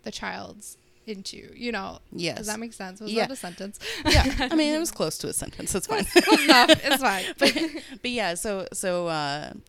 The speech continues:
Speaker 2: using surgery to affirm a
Speaker 1: Yes.
Speaker 2: sex assigned at birth.
Speaker 1: Yeah.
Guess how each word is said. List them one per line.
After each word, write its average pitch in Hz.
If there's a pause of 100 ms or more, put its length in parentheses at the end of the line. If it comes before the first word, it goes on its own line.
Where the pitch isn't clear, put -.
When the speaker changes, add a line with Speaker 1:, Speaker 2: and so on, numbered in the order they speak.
(540)
Speaker 2:
using 196
surgery 165 (280)
to 151 (260)
affirm 151 (120)
a 143 (180)
Speaker 1:
Yes. - (140)
Speaker 2:
sex -
assigned 147
at -
birth. -
Speaker 1:
Yeah. 190